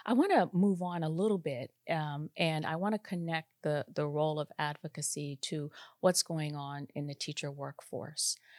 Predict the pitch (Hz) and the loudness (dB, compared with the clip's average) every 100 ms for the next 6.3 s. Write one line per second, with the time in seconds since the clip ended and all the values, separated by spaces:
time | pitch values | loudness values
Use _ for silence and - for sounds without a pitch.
0 | - - 233 214 214 208 202 277 330 254 | -2 6 8 8 6 4 4 6 6 4
1 | 202 208 185 170 160 151 151 151 - 151 | 4 4 4 2 0 -2 -4 -4 -2 0
2 | 143 - 147 165 160 - 165 151 147 - | 0 -2 0 0 2 0 0 0 -2 -2
3 | 143 135 131 - - - - 185 170 165 | -4 -4 -8 -10 -10 0 6 8 8 4
4 | 156 151 151 147 139 - 151 151 151 147 | 2 0 -2 -4 -8 -4 -2 -2 -2 -4
5 | 151 143 131 - - 147 - 147 139 139 | -4 -6 -6 -6 -2 -2 -2 -4 -4 -8
6 | - - 135 | -12 -8 -6